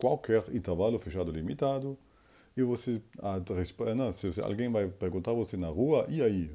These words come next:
máximo existe?" Você pode, você pode dizer, "Sim, sim, porque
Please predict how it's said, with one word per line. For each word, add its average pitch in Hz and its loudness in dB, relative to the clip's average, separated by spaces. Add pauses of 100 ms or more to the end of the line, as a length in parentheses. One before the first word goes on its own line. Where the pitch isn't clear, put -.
máximo 85 -10
existe?" 180 -6
Você 101 -10
pode, 87 -4 (240)
você 90 -8
pode 101 -4
dizer, 123 0
"Sim, - -10 (320)
sim, 80 -14
porque 101 -8